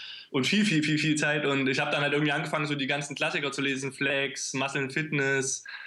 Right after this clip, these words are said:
Irgendwie, weiß nicht, das war so eine Zeit, da hat mich das gebockt. Ich war jetzt nicht sehr schwer oder, oder irgendwie nicht sehr muskulös. Ich war halt so wirklich der klassische Durchschnitt, so eins achtzig, irgendwas um die fünfundsechzig, sechsundsechzig, siebenundsechzig Kilo. Ich kann's nicht genau sagen, also wirklich so ein Hemd.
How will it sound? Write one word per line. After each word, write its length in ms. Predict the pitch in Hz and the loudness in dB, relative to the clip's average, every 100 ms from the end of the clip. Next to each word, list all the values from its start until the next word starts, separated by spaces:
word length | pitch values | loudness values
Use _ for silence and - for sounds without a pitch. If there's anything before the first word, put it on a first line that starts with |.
| - - - _ - | -18 -20 -20 _ 0
Irgendwie, 640 | 151 160 151 151 147 139 | 2 4 4 4 4 4
weiß 160 | 147 160 | 2 2
nicht, 200 | 151 147 | 2 2
das 80 | |
war 120 | 147 160 | 2 2
so 60 | |
eine 120 | 165 | 2
Zeit, 200 | 147 160 | 2 2
da 60 | 156 | 0
hat 80 | 151 | 0
mich 80 | 165 | -2
das 140 | 156 | -4
gebockt. 340 | 147 160 185 | -2 -2 -4
Ich 60 | - | -2
war 100 | 147 | -2
jetzt 120 | 147 | 0
nicht 160 | 165 160 | -2 -2
sehr 200 | 156 143 | 0 0
schwer 420 | - 135 143 196 | 0 -2 0 2
oder, 420 | 165 143 135 135 | 2 2 2 0
oder 300 | 127 135 127 | 0 0 0
irgendwie 540 | 127 139 131 127 120 123 123 | 0 0 0 2 2 2 0
nicht 200 | 127 - | -2 -2
sehr 100 | 127 | 0
muskulös. 720 | 127 - 131 139 156 165 - | 0 0 2 4 4 2 -2
Ich 80 | - | 0
war 120 | 131 | 2
halt 120 | 127 | 2
so 160 | 127 127 | 2 2
wirklich 220 | 139 135 | 2 0
der 160 | 143 131 | -2 -2
klassische 440 | 143 143 143 127 | 0 0 0 -2
Durchschnitt, 360 | 123 135 135 120 | -2 -2 -2 -2
so 80 | 123 | -2
eins 220 | 127 127 | -2 -2
achtzig, 720 | 147 165 - 143 135 - - - - - _ _ _ _ | -4 -2 0 0 0 -2 -6 -16 -20 -20 _ _ _ _
irgendwas 480 | 143 156 156 151 147 | 0 2 2 2 0
um 160 | 156 | 0
die 520 | 147 143 139 135 139 131 | 0 2 2 4 2 2
fünfundsechzig, 760 | 175 175 147 151 151 151 143 | 0 0 2 0 0 0 2
sechsundsechzig, 680 | - 156 156 147 147 - 139 | 0 -2 -2 -2 -2 -2 -2
siebenundsechzig 460 | 165 156 143 135 - | 0 0 0 -4 -6
Kilo. 240 | - 151 | -2 2
Ich 100 | 127 | 2
kann's 200 | - 143 | 0 -2
nicht 120 | 135 | -2
genau 240 | - 127 127 | 0 2 2
sagen, 260 | 127 127 | 2 2
also 120 | 127 127 | 2 4
wirklich 160 | 131 | 2
so 80 | 131 | 2
ein 80 | 127 | 2
Hemd. 300 | 135 139 | 2 -2